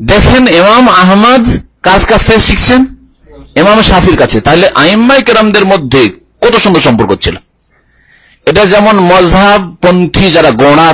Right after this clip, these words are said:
তাদের জন্য এখানে শিক্ষা আছে, তেমনই শিক্ষা আছে আমাদের আজকালকার জামানার আলেমদের জন্য। আলেমরা যদি দেখে যে আমার চেয়ে বেশি ভালো কাজ অমুক আলেম করছে, তাহলে ওরা হিংসা করা শুরু করলো।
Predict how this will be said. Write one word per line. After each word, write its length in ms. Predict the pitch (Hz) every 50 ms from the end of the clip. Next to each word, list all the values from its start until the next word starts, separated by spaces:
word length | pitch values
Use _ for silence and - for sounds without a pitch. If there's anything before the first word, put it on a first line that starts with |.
| 156
তাদের 300 | - 143 143 165 220 233
জন্য 160 | 208 262 247 254
এখানে 240 | 233 196 220 214
শিক্ষা 380 | 185 - - 180 - - - 131
আছে, 340 | 113 101 - - 101 95 95
তেমনই 400 | - - 139 151 175 190 196 190
শিক্ষা 380 | - - 165 - - - -
আছে 220 | 151 151 143 - 160
আমাদের 420 | 107 135 139 143 151 147 123 -
আজকালকার 640 | - - 147 151 139 143 - 175 185 170 185 170 165
জামানার 320 | 160 165 165 170 175 175 165 -
আলেমদের 480 | - 165 151 151 147 135 117 101 - - - - _ _ 92
জন্য। 240 | 92 95 92 87 80 - _ _ _ _ - - - - -
আলেমরা 400 | 165 190 214 226 240 247 240 247
যদি 200 | 214 240 226 233
দেখে 240 | 214 226 214 - 220
যে 60 | 196
আমার 180 | - 220 226 240
চেয়ে 280 | 196 - 233 208 226
বেশি 180 | 220 214 196 220
ভালো 220 | 190 190 208 208
কাজ 200 | 196 208 190 180
অমুক 240 | 180 185 196 208 180
আলেম 320 | 180 160 160 175 170 160
করছে, 260 | 147 160 143 - 147 139
তাহলে 180 | 165 165 160
ওরা 100 | 165 170
হিংসা 240 | 156 175 160 - 135
করা 160 | 117 110 101
শুরু 160 | 98 101 90
করলো। 200 | 87 85 82 85